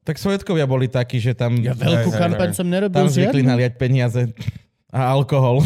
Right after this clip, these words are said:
Speaker 1: <laughs> niektorí.
Speaker 2: Ja som nemal žiadnu veľkú
Speaker 3: Lebo akože
Speaker 2: kampaň.
Speaker 3: máte dobre
Speaker 2: Nič.
Speaker 3: potiahnuté brandy, myslím si, že je otázka času, kedy bude to tak. Vidíš, a tu je ďalšia vec. Treba si dávať veľmi veľký pozor na to, koľko a čoho zoberieš.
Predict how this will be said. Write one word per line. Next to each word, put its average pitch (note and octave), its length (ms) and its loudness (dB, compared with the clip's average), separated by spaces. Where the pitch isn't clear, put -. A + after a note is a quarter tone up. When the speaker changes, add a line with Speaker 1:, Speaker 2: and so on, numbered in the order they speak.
Speaker 1:
<laughs> C#3+ 180 2
niektorí. C#3 760 -4
Speaker 2:
Ja A2+ 180 -6
som A#2+ 160 -6
nemal C3 260 -2
žiadnu A#2+ 380 -4
veľkú A#2 160 -2
Speaker 3:
Lebo B2 160 0
akože C3+ 260 -2
Speaker 2:
kampaň. C#3+ 100 -2
Speaker 3:
máte C#3+ 140 -4
dobre D3 240 -2
Speaker 2:
Nič. D3+ 80 -2
Speaker 3:
potiahnuté A2 400 -4
brandy, G#2 300 -4
myslím G#2 220 -8
si, G#2 120 -8
že G2 80 -6
je G2+ 80 -2
otázka G2+ 300 -8
času, G#2 260 -10
kedy G2 280 -6
bude G2 420 -6
to - 140 -14
tak. G2+ 220 -12
Vidíš, C3+ 280 -2
a C3 100 -6
tu E3 200 -2
je F3 100 -2
ďalšia C3 400 -2
vec. F3+ 240 -8
Treba C#3+ 220 -4
si D3+ 120 -6
dávať C3 240 -2
veľmi B2+ 440 -2
veľký A2+ 300 -6
pozor G#2+ 280 -6
na G2+ 140 -4
to, G#2+ 140 -6
koľko A#2 360 -6
a - 100 -10
čoho B2 220 -4
zoberieš. G2 520 -4